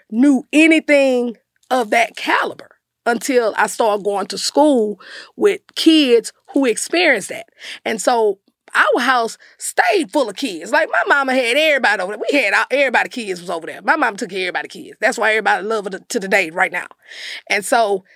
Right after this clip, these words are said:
they would come to the house and they would share their stories and everything at the house. And then they would always would tell me, they was like, "Candace, you lucky. Like, you got both of your parents. Like, you got your mama, you got your daddy. And then on top of that, like, you be coming to school fresh." You know what I'm saying? Like,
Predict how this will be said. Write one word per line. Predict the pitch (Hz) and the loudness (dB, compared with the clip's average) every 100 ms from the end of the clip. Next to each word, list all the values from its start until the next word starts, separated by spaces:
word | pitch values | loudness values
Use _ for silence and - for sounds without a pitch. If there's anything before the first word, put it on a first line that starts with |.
| _ | _
they | 196 262 381 | 0 2 2
would | 285 | 0
come | 285 269 247 | 0 -2 -2
to | 233 | -2
the | 208 | 0
house | 349 554 - - _ _ - | 0 -2 -12 -20 _ _ -6
and | 233 233 | 0 2
they | 240 | 2
would | 220 | 2
share | - 240 | 2 2
their | 214 208 | 2 0
stories | 254 226 208 208 202 | 4 4 6 4 2
and | 196 | 0
everything | 214 214 233 220 196 | 2 2 0 -2 -4
at | 180 - | -8 -6
the | |
house. | 208 311 170 - | -2 -2 -2 -6
And | 240 | -6
then | 220 220 | -4 -2
they | 247 | -2
would | 202 | -2
always | 262 349 294 214 | -2 0 0 -2
would | 208 | -6
tell | - 339 | -2 0
me, | 277 | 2
they | 285 | 2
was | 285 214 | 0 -2
like, | 220 196 - - - - - | -4 -4 -8 -14 -14 -14 -4
"Candace, | 285 247 196 | -2 0 2
you | 359 170 | 2 2
lucky. | 196 415 - 170 | 2 0 0 -10
Like, | - 202 190 | -8 -8 -2
you | 381 | -2
got | 320 - 240 - - _ - | 0 0 -2 -8 -20 _ -6
both | 277 294 | -2 0
of | 277 | 2
your | 277 277 | 2 2
parents. | - 359 415 269 202 | 0 0 2 0 0
Like, | 226 302 | 0 2
you | 320 | 2
got | 247 - | 2 0
your | 180 | -4
mama, | - 294 285 269 | -2 0 2 4
you | 294 | 4
got | 254 - | 4 0
your | 185 | -2
daddy. | 208 302 302 302 - - - - | 0 2 2 -2 -8 -12 -12 -8
And | 220 202 | -4 -2
then | 240 320 311 | 2 2 2
on | 294 | 0
top | - - | -2 0
of | 294 | 2
that, | 294 | 2
like, | 247 220 | 2 -2
you | 285 | -4
be | 233 | -4
coming | 277 269 | 0 0
to | 202 | 0
school | - 294 311 277 | 0 2 2 0
fresh." | - 294 330 339 - - | 2 4 4 2 -4 0
You | 285 | 2
know | |
what | 311 | 2
I'm | 285 | 2
saying? | 311 294 | 2 2
Like, | 254 | 0